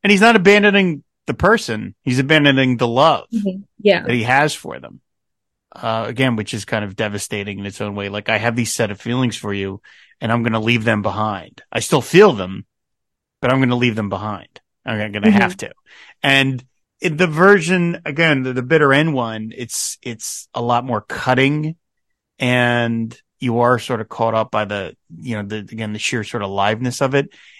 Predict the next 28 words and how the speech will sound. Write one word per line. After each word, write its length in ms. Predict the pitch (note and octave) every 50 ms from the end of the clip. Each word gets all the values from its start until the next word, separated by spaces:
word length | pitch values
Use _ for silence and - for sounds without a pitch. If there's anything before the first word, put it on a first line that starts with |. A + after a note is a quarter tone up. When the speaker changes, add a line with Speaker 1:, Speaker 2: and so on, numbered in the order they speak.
| _ _
Speaker 1:
The 140 | - D3 C3+
Desire 560 | C3 C3+ B2+ A#2+ D3+ D#3 F3+ A3 A#3 G#3+ F3
one, 360 | C#3+ C3 C3 B2 B2 A#2+ B2
as 220 | C3+ B2 C3 A#2+ A#2+
you 60 | B2+
mentioned, 400 | B2+ C3 C3+ C#3 C3 B2+ A2+ G#2
is, 180 | G#2+ G#2 - -
like, 180 | A2+ G#2+ G#2 -
so 160 | - - D#3
much 220 | F3+ G3 F#3 - -
more 140 | C#3+ B2+
gentle, 600 | A2 G#2 - A#2 A2+ A2+ - D#3+ D#3+ E3+ F#3 F#3 _ _ _ _ _ _ _
but 120 | D#3+ C3 -
that 160 | E3+ F3+ G#3+
Speaker 2:
Mm-hmm. 80 | G3+ G3+
Speaker 1:
in 160 | F3+ D3+ D#3 C#3+
the 100 | D3 D3
weird 260 | C#3 D3+ F3+ F3 C#3+
way, 180 | C#3 E3+ E3+ D#3+
it 80 | C#3
makes 260 | C3 C#3 C3+ A#2+ -
the 120 | - C#3 B2+
lyrics 340 | B2+ C#3 C#3 C3 B2 - -
even 340 | B2+ A2+ A#2 A2 G#2 B2 _ -
harder 380 | - - C3 C3 B2+ B2+ A#2+ G#2+
to 200 | G#2+ G2 F#2+ - _ _ _ _ _ _ _
sort 160 | - C3 A2+
of 120 | A2 G#2+